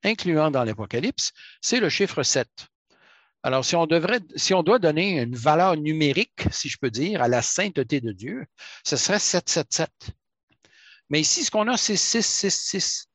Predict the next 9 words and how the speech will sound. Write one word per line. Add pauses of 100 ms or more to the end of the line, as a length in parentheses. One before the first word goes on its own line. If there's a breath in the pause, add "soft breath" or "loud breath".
c'est-à-dire (340 loud breath)
toujours
un
degré
en
deçà (1500)
de
la
perfection.